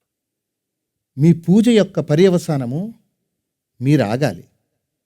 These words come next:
మీ పారాయణ యొక్క పర్యవసానం ఏంటి? మీరు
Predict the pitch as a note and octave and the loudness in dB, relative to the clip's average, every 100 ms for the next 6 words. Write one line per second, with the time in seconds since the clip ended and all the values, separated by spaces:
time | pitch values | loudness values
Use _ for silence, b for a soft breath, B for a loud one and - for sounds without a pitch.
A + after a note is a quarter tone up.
0 | _ _ _ _ _ _ _ _ _ _ | _ _ _ _ _ _ _ _ _ _
1 | _ _ _ _ _ _ _ _ _ _ | _ _ _ _ _ _ _ _ _ _
2 | _ _ C#3 E3+ E3+ D3+ F#3+ A#3 A#3 G#3 | _ _ 0 2 2 0 2 2 2 2
3 | F3+ D#3+ C3+ D#3+ F#3+ F#3 G3 G3 G3 A3+ | 0 -4 0 0 0 -2 -4 -2 -4 -4
4 | A3+ G3+ B3+ | -2 -2 -2